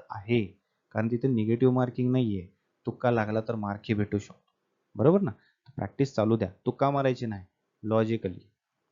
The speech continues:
अभ्यास करताना लॉजिकली उत्तर द्यायचं आहे. एक्झाम मध्ये जर नाही समजलं, लॉजिक नाही लागलं तर तुक्का द्यायचा आहे. ठीक आहे, ऑप्शन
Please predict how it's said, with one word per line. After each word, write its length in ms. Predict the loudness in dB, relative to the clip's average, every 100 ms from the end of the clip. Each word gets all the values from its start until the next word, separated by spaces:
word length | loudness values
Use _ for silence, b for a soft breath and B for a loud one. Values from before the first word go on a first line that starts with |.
| -4
अभ्यास 340 | 4 6 6
करताना 300 | 2 -2 0
लॉजिकली 400 | 2 2 2 0
उत्तर 260 | -2 0 0
द्यायचं 300 | 0 -4 -10
आहे. 280 | -20 _ -8
एक्झाम 280 | -4 -2 -2
मध्ये 220 | -2 0
जर 100 | 0
नाही 280 | 0 0 0
समजलं, 440 | 0 0 0 2
लॉजिक 340 | 2 2 0
नाही 220 | -2 0 0
लागलं 240 | -2 -6 -14
तर 40 |
तुक्का 340 | -14 -12 -8 -8
द्यायचा 300 | -8 -14 _
आहे. 60 | _ _ _ _ _
ठीक 140 | -6 -4
आहे, 80 | -6 _ _ _ _ _ _ _ _ _ _ _ _ _ _ _ _ _ _ _ 2
ऑप्शन 320 | 2 4